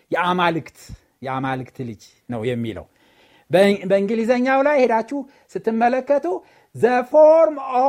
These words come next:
of the fourth is like the Son of God» ነው የሚለው።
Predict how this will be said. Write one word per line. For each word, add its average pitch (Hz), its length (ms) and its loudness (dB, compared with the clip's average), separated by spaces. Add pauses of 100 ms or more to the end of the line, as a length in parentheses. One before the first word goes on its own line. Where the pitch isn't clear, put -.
of 294 180 2 (200)
the 208 220 0 (560)
fourth 254 580 6 (280)
is 311 200 0 (200)
like 311 400 2 (160)
the 285 180 2 (100)
Son 370 280 2
of 339 160 4 (140)
God» 254 300 4
ነው 139 140 -12
የሚለው። 104 240 -18